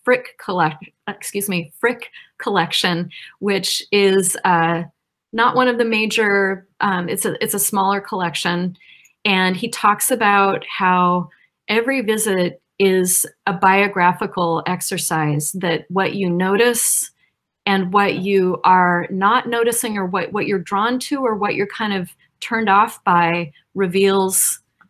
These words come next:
volumes about you as an individual. And, um, so that's a way to make a big loop back to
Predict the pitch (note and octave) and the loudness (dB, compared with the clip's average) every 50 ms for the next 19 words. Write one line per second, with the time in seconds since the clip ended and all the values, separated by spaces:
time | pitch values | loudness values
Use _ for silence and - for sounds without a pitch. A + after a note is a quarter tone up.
0 | _ _ _ _ _ _ _ _ _ _ _ _ _ _ _ _ - - F#3 G3 | _ _ _ _ _ _ _ _ _ _ _ _ _ _ _ _ -12 -6 2 4
1 | G3 G#3 A3+ A#3+ A#3 G3 F3+ F3 - F3 F3 E3 D#3 D3+ E3+ F#3 G3+ G3 D#3 D#3 | 6 6 6 6 2 2 0 -2 -4 -2 -2 0 0 -2 -2 0 0 0 0 -2
2 | - F3 - _ _ _ _ _ _ - F3 F#3 F3+ E3+ F3 - - - - - | -4 -10 -12 _ _ _ _ _ _ -6 -6 -4 -4 -4 -4 -6 -6 -8 -10 -12
3 | - - G3 F#3+ D3+ D3 _ _ - G3 G3 F3+ F#3+ F3+ F3+ F3+ F3+ F3+ - F#3 | -10 -6 -4 -6 -6 -6 _ _ -10 -8 -6 -4 -4 -4 -2 -4 -4 -4 -2 -2
4 | D#3 D3 C#3 C3+ - - - - F3 F3 F3 F3 F3 F3 F3 E3+ E3+ E3+ D#3+ - | -2 0 0 -2 -6 -6 -6 -4 -2 -2 0 0 0 0 -2 -2 -4 -4 -6 -8
5 | - - - F3+ E3+ E3 D#3+ D#3 D#3+ D3 - - - - G#3+ F#3+ F#3 F3+ F3+ F3+ | -10 -6 -4 -4 -2 -2 -4 -6 -6 -6 -4 -2 -2 0 0 0 2 2 2 2
6 | F3+ F3 F3 F3 _ _ _ _ _ _ _ _ _ _ _ _ _ _ - A3 | 2 0 -2 -4 _ _ _ _ _ _ _ _ _ _ _ _ _ _ -4 -4
7 | A3+ A#3+ - - - - - - - G3+ G3 G3+ G3+ G3+ G3 G3 F3+ G3 F#3 F3+ | -2 0 0 -2 -2 -4 -6 -4 -2 0 0 2 2 2 2 0 0 -4 -4 -4
8 | F#3+ F3+ G3 G#3 G#3+ G#3 G3+ G#3+ G#3+ - - - F#3+ F#3 F#3+ F#3+ - - - - | -4 -4 -4 -4 -4 -4 -4 -4 -4 -6 -4 -2 -2 -2 -2 -2 -8 -10 -6 -4
9 | G3 F3+ E3+ E3+ E3+ F3 F#3 - | -2 -2 -2 -2 -4 -6 -10 -14